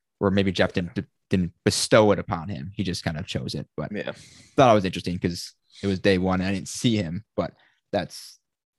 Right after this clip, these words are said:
Speaker 1: that's minor. Um, so we get into the immunity challenge. Um, tribes race over and under obstacles. Gotta load a sled with big bags of puzzle pieces. Two members move sandbags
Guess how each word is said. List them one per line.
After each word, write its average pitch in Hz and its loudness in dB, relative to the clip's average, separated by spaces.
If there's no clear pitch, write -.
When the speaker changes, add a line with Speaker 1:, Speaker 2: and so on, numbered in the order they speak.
Speaker 1:
that's 101 -4
minor. 69 -6
Um, 107 4
so 139 2
we 131 4
get 147 6
into 170 2
the 170 0
immunity 147 4
challenge. 135 2
Um, 101 0
tribes 120 6
race 131 4
over 139 4
and 117 0
under 113 0
obstacles. 139 0
Gotta 113 0
load 110 -2
a 95 -10
sled 120 0
with 104 -2
big 107 -2
bags 90 -8
of - -14
puzzle 139 2
pieces. 127 0
Two 156 4
members 131 4
move 107 -2
sandbags 143 0